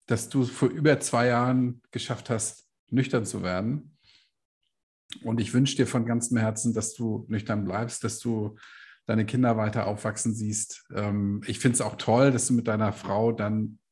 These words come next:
eine Übereinkunft schon getroffen hast nach der Ausbildung. Dass ihr so ein Wechselmodell habt, dass die Kinder dann bei dir sind und bei ihr. Finde ich super, wird für die Kinder auch sehr wertvoll sein. Und, ähm,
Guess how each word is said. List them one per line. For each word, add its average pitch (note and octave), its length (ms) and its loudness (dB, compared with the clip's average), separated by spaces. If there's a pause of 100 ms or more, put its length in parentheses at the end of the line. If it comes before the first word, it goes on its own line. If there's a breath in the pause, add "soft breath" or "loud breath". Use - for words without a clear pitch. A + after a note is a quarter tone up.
eine A2+ 120 -4
Übereinkunft G#2+ 840 -2
schon G#2+ 320 -2
getroffen G2 460 -4
hast - 420 -8
nach G2+ 180 0
der F#2 140 -2
Ausbildung. G2 720 -4 (640 soft breath)
Dass - 100 -18
ihr G#2+ 60 0
so G2+ 40 2
ein F#2+ 100 2
Wechselmodell A2+ 640 4
habt, G2 120 -8
dass G#2 100 -6
die - 80 -8
Kinder G#2 220 0
dann F#2+ 120 2
bei F#2 100 2
dir A#2 220 4
sind A2 180 2
und F#2+ 160 -2
bei A2+ 100 0
ihr. G#2+ 480 -2 (800 soft breath)
Finde G2+ 180 4
ich - 80 0
super, A#2+ 380 4 (240)
wird - 260 0
für B2 100 2
die A2 80 4
Kinder G#2+ 320 4
auch G#2 100 -2
sehr G#2+ 220 2
wertvoll F#2+ 360 -2
sein. F#2 380 -6 (580)
Und, F#2+ 420 0
ähm, F#2+ 640 2